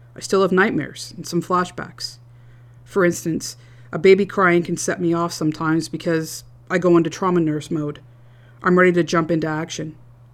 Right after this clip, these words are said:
It only lasts for a couple seconds or a couple minutes, but in those moments, I can't tell the difference between trauma or a baby crying because he's hungry.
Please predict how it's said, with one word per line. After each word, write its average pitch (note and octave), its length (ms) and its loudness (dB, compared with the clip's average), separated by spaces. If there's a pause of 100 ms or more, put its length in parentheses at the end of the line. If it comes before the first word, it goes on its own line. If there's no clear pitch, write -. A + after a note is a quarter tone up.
(360)
It F#3+ 100 2
only A3 180 4
lasts F#3 300 2
for E3+ 140 -2
a D#3 60 -4
couple F3 300 -8
seconds E3 640 -6
or D3 240 -10 (260)
a - 40 -20
couple F3 260 -4
minutes, D#3+ 480 0 (400)
but F3 80 -2
in F#3 120 6
those G#3+ 200 4
moments, F3 540 2 (360)
I F3 80 -2
can't F3 260 -4
tell F3 160 -2
the E3+ 80 -2
difference E3 340 -4
between D#3+ 580 -2 (1300)
trauma F#3 560 0 (440)
or G3 160 4
a G3 60 4
baby F#3 260 6
crying E3+ 340 0
because D#3 300 -6
he's D3+ 140 -10
hungry. D#3 420 -4